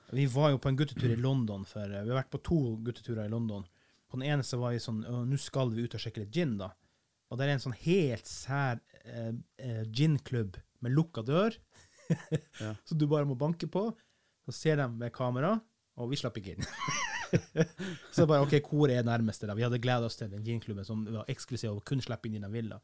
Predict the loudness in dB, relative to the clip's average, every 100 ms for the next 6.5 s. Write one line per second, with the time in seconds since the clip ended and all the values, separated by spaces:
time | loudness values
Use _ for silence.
0 | _ -4 0 0 4 4 4 0 -2 0
1 | 0 -2 -2 -2 -2 -2 -2 -4 -4 -4
2 | -4 -8 -10 -14 _ -2 0 2 0 0
3 | 0 2 2 2 0 -4 0 2 2 4
4 | 4 4 2 -6 -6 -8 -6 -4 -2 0
5 | 0 0 -6 -8 -10 -12 _ _ _ _
6 | -12 -10 -10 -2 0